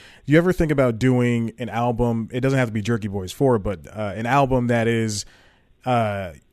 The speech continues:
features, you know, the voices of, of these people joining in on the calls, uh, and, and it kind of taking you back to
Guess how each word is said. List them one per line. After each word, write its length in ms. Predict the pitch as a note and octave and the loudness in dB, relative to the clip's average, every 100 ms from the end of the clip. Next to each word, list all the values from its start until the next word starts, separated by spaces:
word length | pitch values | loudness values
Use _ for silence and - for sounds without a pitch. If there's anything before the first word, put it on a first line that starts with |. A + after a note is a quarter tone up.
| A2+ A#2+ | -20 -8
features, 760 | - C#3+ - D3+ C#3 C#3 C3 C3 | -2 -2 0 0 2 2 -2 -6
you 220 | G#2 B2+ | -8 -4
know, 100 | C3 | 0
the 100 | B2 | 0
voices 460 | A2 B2 B2 B2 A#2 | 0 0 0 -2 -2
of, 280 | A#2 G#2+ - | -2 -4 -8
of 160 | A#2+ | -6
these 180 | A#2+ A2+ | -4 -2
people 300 | - A#2+ A#2+ | -2 -2 -4
joining 400 | G#2 B2+ B2+ B2 | 0 2 2 2
in 100 | B2 | 0
on 80 | A#2+ | 0
the 80 | A2+ | 0
calls, 540 | A#2+ A#2+ C3 D3 C3+ | 0 0 0 -2 -6
uh, 280 | A2 G2 - | -6 -8 -8
and, 240 | - A#2+ A2 | -10 -8 -8
and 320 | A2+ G#2+ - | -8 -10 -12
it 120 | B2 | -6
kind 180 | - C3 | -2 0
of 160 | B2 A2 | -2 0
taking 260 | B2+ A#2+ | 0 2
you 80 | A2+ | -2
back 300 | G#2 A2+ G#2+ | -2 -2 -4
to 300 | - A#2 A2 | -2 -2 -2